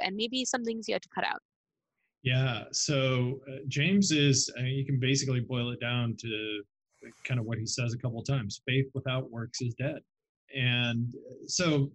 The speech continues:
Speaker 2: uh, it, obviously much broader than that. James is writing to people who apparently have claimed faith in Christ, but, uh, 'cause he calls them brothers. But I think he's concerned that maybe their lives aren't really reflecting what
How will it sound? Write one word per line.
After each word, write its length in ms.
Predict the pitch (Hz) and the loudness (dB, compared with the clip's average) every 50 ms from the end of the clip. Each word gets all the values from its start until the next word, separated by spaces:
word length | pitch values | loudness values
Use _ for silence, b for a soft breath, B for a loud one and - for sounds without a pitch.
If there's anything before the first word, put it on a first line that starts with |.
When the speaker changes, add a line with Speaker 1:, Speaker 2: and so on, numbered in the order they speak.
| - | -10
Speaker 2:
uh, 60 | 143 - - _ _ _ _ _ _ _ _ - | -14 -16 -16 _ _ _ _ _ _ _ _ -10
it, 160 | 143 139 139 - _ _ _ - 151 | -10 -10 -10 -10 _ _ _ -10 -6
obviously 380 | 156 151 151 139 - 143 135 | -2 0 0 2 2 2 2
much 180 | 123 123 117 - - | 2 2 0 -4 -6
broader 320 | - 156 165 175 175 147 135 | -6 -4 -2 0 4 4 4
than 200 | 127 120 110 107 | 4 2 -2 -2
that. 240 | 104 98 - 127 127 | -2 -4 -4 -4 -4
James 340 | - 165 185 208 214 196 165 | 0 2 2 4 4 4 4
is 380 | 147 143 139 135 123 - - - | 4 6 6 6 4 2 -2 -6
writing 460 | - 131 123 127 131 135 139 131 127 | -6 -4 -2 0 2 2 2 2 0
to 120 | 120 - 123 | 0 -2 -6
people 380 | - - 120 - - 113 117 | -6 -6 -8 -8 -6 -6 -6
who 120 | 123 127 131 | -2 -2 -2
apparently 420 | 131 - 214 233 220 196 160 139 | -2 -2 -4 -2 -2 0 2 4
have 220 | 127 117 123 120 - - - | 4 4 2 0 -2 -8 -8
claimed 300 | - 143 139 135 123 - - | -2 2 2 2 2 0 -4
faith 180 | 131 120 123 123 - | -4 -4 -4 -2 -2
in 260 | 131 120 117 107 104 - _ _ | -4 -4 -2 -4 -8 -12 _ _
Christ, 500 | - 107 92 92 101 104 - - - _ _ | -12 -12 -10 -10 -10 -10 -12 -12 -14 _ _
but, 280 | - 110 110 107 113 - - _ _ _ _ _ _ _ _ _ _ _ _ _ 123 | -8 -6 -6 -6 -8 -10 -12 _ _ _ _ _ _ _ _ _ _ _ _ _ -16
uh, 400 | 113 113 110 110 110 113 131 135 131 | -14 -12 -12 -12 -12 -10 -10 -6 0
'cause 140 | 170 160 156 | 0 2 2
he 80 | 165 | 4
calls 240 | 135 147 156 165 156 | 2 2 2 4 4
them 140 | 147 127 110 | 4 4 2
brothers. 600 | 120 117 160 180 - 82 82 113 120 - - - _ _ _ _ _ _ _ _ | 2 0 0 0 -2 -4 -6 -8 -10 -12 -14 -14 _ _ _ _ _ _ _ _
But 260 | 135 127 120 147 143 | -10 -4 0 2 4
I 80 | 143 147 | 4 4
think 180 | 151 214 226 - | 4 2 2 2
he's 140 | 202 - | 2 2
concerned 580 | - 151 135 123 - - 160 156 135 127 123 113 117 | 4 4 2 2 2 0 2 2 4 4 2 2 2
that 320 | 113 113 117 113 117 - - | 0 0 0 -2 -4 -4 -4
maybe 280 | 123 123 139 170 175 | -2 0 0 0 0
their 200 | 175 165 143 131 | 0 0 0 0
lives 360 | 120 120 120 123 123 117 113 | 0 0 -2 -2 -2 -2 -2
aren't 200 | 131 120 113 120 | -2 -2 -2 -4
really 260 | 117 113 110 113 110 104 | -8 -8 -6 -6 -6 -6
reflecting 920 | 104 104 101 - - _ 123 120 127 127 - - 110 104 101 101 98 98 95 - - | -6 -8 -10 -10 -12 _ -6 -6 -6 -6 -8 -10 -8 -4 -2 -2 -2 -2 -4 -6 -10
what 200 | 104 110 113 110 | -10 -10 -10 -10